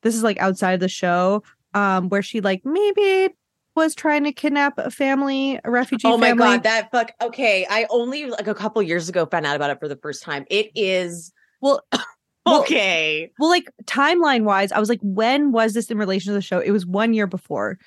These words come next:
Speaker 1: So, <laughs> like, I don't know how long it takes to, like, undo crazy, but, like, clearly, like, that wasn't enough time.
Speaker 2: That was one of the most confusing things. So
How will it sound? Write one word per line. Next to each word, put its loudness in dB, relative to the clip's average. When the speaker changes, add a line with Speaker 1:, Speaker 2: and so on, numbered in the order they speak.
Speaker 1:
So, 0
<laughs> -4
like, -8
I 2
don't 4
know 4
how 2
long 0
it -4
takes -4
to, -4
like, -2
undo -2
crazy, -2
but, 0
like, 0
clearly, 0
like, 0
that 0
wasn't 0
enough 0
time. -2
Speaker 2:
That 2
was -4
one -4
of -2
the -2
most -4
confusing -6
things. -8
So 0